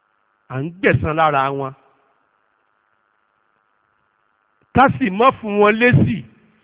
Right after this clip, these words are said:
ju èsì tẹ́sí fún wọn lọ. Bí àpẹẹrẹ, Ànábì ní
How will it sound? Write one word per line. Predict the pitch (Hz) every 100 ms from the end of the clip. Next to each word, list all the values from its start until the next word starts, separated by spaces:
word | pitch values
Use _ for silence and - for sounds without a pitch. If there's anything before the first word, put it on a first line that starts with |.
| _ _ 165
ju | 180 240
èsì | 220 202 131 202
tẹ́sí | - 233 262 220
fún | 185 208 185
wọn | 180
lọ. | 185 170 _ _ _ _ _
Bí | 160 220
àpẹẹrẹ, | 185 - 156 156 147 - _ _ _ _ _ _ _ _ _ _ _ _ -
Ànábì | 147 214 208
ní | 165